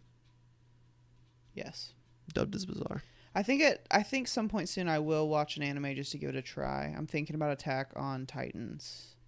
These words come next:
Speaker 1: Attack of the Titans?
Speaker 2: An-, Attack on Titan.
Speaker 1: Attack on Titan. <laughs> And
Speaker 2: I love when people add the S to things. Like, they're like, "Oh, in-, Infinity Wars?" And it's like, "God, it's Infinity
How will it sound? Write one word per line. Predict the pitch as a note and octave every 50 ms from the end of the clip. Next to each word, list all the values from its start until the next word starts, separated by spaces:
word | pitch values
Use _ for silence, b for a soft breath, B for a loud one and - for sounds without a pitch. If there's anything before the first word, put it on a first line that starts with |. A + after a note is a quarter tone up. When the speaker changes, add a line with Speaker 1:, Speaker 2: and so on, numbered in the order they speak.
| - - - - _ - - - - - - -
Speaker 1:
Attack | - - C#3+ D3+ D3+
of | F#3 F#3
the | G3
Titans? | F#3+ - A3 G#3+ G#3+ A#3 A#3 A#3 A#3 - - -
Speaker 2:
An-, | C3+ - - -
Attack | C#3+ - C#3+ C3 -
on | C#3 B2+ B2+
Titan. | - B2+ - - -
Speaker 1:
Attack | C#3+ - - F3 D#3 D3+
on | D#3 C#3+
Titan. | C#3+ C#3+ C3 B2+ - - -
<laughs> | - B B E4 B B B B B B B B B B B B B B B B B B B B B B - - - D3
And | D3+ E3 E3 D#3+ D#3+ D#3 D3+ D3+ D3 D3 C#3+ C#3 C3+ C#3 - - - - -
Speaker 2:
I | -
love | C3 C3+ B2+ B2
when | B2
people | A#2 A#2+ A2+ B2+ C3
add | C3 B2+
the | - - -
S | C#3 - -
to | - B2+
things. | - - - - - - F#3 D3+ - -
Like, | - C#3+
they're | C#3 C3+
like, | C3+ C3 B2+ -
"Oh, | - - F#3+ G#3
in-, | F3+ D3+ D3 -
Infinity | D#3 D3+ D3 - - E3 D#3+ E3 F3+ G3+
Wars?" | G#3 G3+ G#3+ A3+ B3 C4+ D#4+ D4 B3+ - -
And | D3
it's | C3 - -
like, | - - -
"God, | - - - - -
it's | - -
Infinity | - C#3 - - D3 C#3+ -